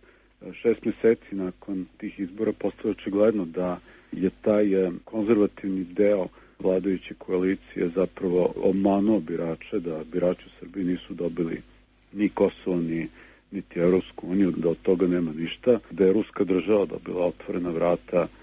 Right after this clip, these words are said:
da preuzima srpske firme, a znate kako, za ekonomijom idu, ide i politika, a za politikom idu i stanje ljudskih prava, standard i tako dalje. Ja ne bih voleo da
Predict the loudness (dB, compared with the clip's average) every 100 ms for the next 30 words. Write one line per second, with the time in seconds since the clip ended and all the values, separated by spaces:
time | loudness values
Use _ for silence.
0 | -16 -10 0 0 0 -6 -4 0 2 4
1 | 2 0 -4 -8 -12 -6 -8 -6 -4 2
2 | 6 6 4 -2 -20 _ _ -2 0 0
3 | 0 -2 -2 -2 -2 0 -6 -4 -2 -2
4 | -2 -4 -2 0 2 2 0 0 -2 0
5 | 0 2 -2 -6 -6 -4 -6 -6 2 2
6 | 2 -2 -20 _ _ -4 -4 -2 -4 0
7 | 0 0 -4 -4 0 0 0 2 2 0
8 | -2 0 2 2 2 0 -4 -8 -4 2
9 | 4 4 2 2 0 -6 -6 -2 0 0
10 | 0 -2 -8 -18 -20 _ -14 -8 -8 -6
11 | -2 2 4 4 4 0 -18 _ -2 2
12 | 4 4 2 0 -2 0 4 4 2 -2
13 | -4 -4 -4